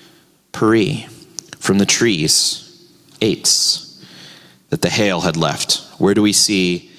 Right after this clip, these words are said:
the plants and the fruit and the trees in the creation story? "No green, Yerek, no green thing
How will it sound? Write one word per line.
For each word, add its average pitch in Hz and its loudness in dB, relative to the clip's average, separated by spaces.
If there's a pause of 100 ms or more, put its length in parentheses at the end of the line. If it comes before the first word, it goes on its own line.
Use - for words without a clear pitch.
(1300)
the - -4
plants - -2 (120)
and 87 -2
the 85 0
fruit - 0 (340)
and 87 -4
the 78 -2
trees - 0 (1500)
in 82 -10
the 85 -6
creation - 0
story? - -2 (1700)
"No 117 4
green, 131 0
Yerek, 95 -2 (920)
no 101 4
green 117 2
thing 92 0